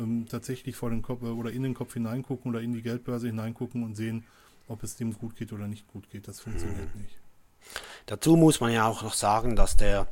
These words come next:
Speaker 2: der Verein Ubuntu Deutschland, <clears throat> also ist ja ein eingetragener Verein, der hat ja mitunter auch die Aufgabe,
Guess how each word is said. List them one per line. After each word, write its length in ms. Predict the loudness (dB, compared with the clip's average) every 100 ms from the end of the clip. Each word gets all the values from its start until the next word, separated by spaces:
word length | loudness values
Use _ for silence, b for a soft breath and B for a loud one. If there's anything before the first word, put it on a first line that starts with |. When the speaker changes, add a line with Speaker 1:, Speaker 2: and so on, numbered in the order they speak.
| B B B B -6
Speaker 2:
der 100 | -4
Verein 540 | 0 0 2 0 -4
Ubuntu 480 | -6 2 2 2 0
Deutschland, 760 | -2 0 0 0 0 -2 -6 -12 -14 -16
<clears throat> 180 | -16 -12
also 260 | -10 -10
ist 160 | -10 -6
ja 80 | -6
ein 100 | -2
eingetragener 720 | -4 -4 -4 0 0 0 -6
Verein, 400 | -6 -2 -2 -2 B B B B -6
der 160 | -4
hat 180 | -6 -6
ja 80 | -6
mitunter 600 | -4 -4 -2 -2 0 -2 -2
auch 280 | -2 -2 0
die 220 | 0 2
Aufgabe, 640 | 0 0 -4 -2 -2 -2